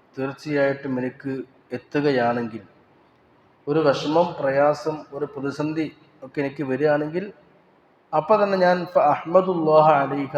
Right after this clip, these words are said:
അർബഅ മറാത്തിൻ, ആ പ്രയാസത്തിൽ ഞാൻ നാല് വട്ടം അള്ളാഹുവിനെ സ്തുതിക്കും. സന്തോഷത്തിലും എളുപ്പത്തിലും നല്ല ഐശ്വര്യം ഉണ്ടാകുന്ന സമയത്തൊക്കെ അൽഹംദുലില്ലാ പറയാൻ എല്ലാവർക്കും കഴിയും.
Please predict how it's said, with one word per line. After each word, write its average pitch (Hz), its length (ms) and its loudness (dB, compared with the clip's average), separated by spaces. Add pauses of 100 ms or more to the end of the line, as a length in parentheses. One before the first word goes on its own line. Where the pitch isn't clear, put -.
(140)
അർബഅ 127 460 0
മറാത്തിൻ, 117 540 -6 (160)
ആ 139 140 -4
പ്രയാസത്തിൽ 151 1000 -2
ഞാൻ 151 260 -2
നാല് 156 300 4
വട്ടം 147 360 -2
അള്ളാഹുവിനെ 131 520 -4
സ്തുതിക്കും. 104 540 -18 (1800)
സന്തോഷത്തിലും 151 840 0 (720)
എളുപ്പത്തിലും 139 800 -4 (100)
നല്ല 131 260 -2 (200)
ഐശ്വര്യം 143 500 -6
ഉണ്ടാകുന്ന 135 380 -2
സമയത്തൊക്കെ 127 640 -8
അൽഹംദുലില്ലാ 127 640 -4
പറയാൻ 139 440 2
എല്ലാവർക്കും 156 460 -2
കഴിയും. 170 300 -6